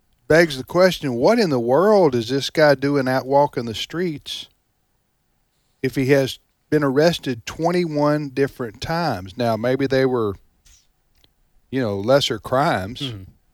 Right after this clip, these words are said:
Speaker 1: but still, it
Speaker 2: Right.
Speaker 1: just seems like to me, how many times can you,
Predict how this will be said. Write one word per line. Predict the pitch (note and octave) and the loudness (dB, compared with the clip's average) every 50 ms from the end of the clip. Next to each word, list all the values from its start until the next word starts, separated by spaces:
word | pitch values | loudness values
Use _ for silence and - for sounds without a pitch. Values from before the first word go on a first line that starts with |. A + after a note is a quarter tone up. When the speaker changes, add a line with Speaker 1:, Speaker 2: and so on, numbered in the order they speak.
| _ _ _ _ _ _ _ | _ _ _ _ _ _ _
Speaker 1:
but | - A#2 - | -10 -8 -6
still, | - - - - F#3 B3+ B3+ - F2+ - - _ - - _ - | -6 -4 0 0 2 2 2 0 -2 -4 -14 _ -20 -20 _ -8
it | C3 | -4
Speaker 2:
Right. | C#3+ C#3+ | -2 -2
Speaker 1:
just | B2 G#2+ - | -2 -2 -2
seems | - F3 F3 E3 E3+ | -2 -2 0 2 2
like | E3+ D#3 - - | 2 2 2 -2
to | - C3 | -8 -6
me, | C3+ D#3 F3 F3+ F3+ E3+ C#3 - _ _ _ _ _ _ _ - | -4 -2 0 0 -2 -2 -4 -8 _ _ _ _ _ _ _ -2
how | D#3 E3 | 0 0
many | F#3 A3+ G#3+ G3 F3 | 2 4 2 2 2
times | - - D3 E3+ E3+ F3 F3 E3+ D3+ | 0 2 2 4 6 4 4 2 -2
can | - - D#3 D3 C#3+ | -6 -6 -6 -4 -2
you, | C#3 C#3+ C#3+ C3+ B2+ A2 | -2 -2 -2 -4 -4 -8